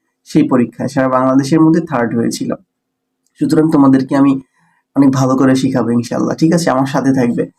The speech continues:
গার্ডিয়ান আপা ভাইয়েরা যারা আছেন, দেখছেন, তাদেরকে উদ্দেশ্য করে বলছি, আইপিএস সাউন্ড শিখাবেন বাচ্চাকে, আর ফোনেটিক সাউন্ড শিখাবেন, আর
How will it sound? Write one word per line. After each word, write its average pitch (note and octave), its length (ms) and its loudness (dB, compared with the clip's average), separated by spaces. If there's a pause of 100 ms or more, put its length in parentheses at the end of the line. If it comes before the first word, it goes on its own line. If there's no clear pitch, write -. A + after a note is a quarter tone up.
(240)
গার্ডিয়ান B2+ 320 4
আপা B2 200 0
ভাইয়েরা B2+ 320 2
যারা A#2+ 240 2
আছেন, B2 300 2
দেখছেন, B2+ 400 2 (640)
তাদেরকে C#3+ 340 4
উদ্দেশ্য C#3+ 320 4
করে C#3 140 4
বলছি, B2 420 4 (680)
আইপিএস E3 580 4
সাউন্ড C#3+ 240 2
শিখাবেন C3+ 540 2
বাচ্চাকে, C3+ 480 0 (1200)
আর A#2+ 360 2 (220)
ফোনেটিক E3 440 4
সাউন্ড D3 420 2
শিখাবেন, D#3+ 420 4 (1040)
আর B2 320 0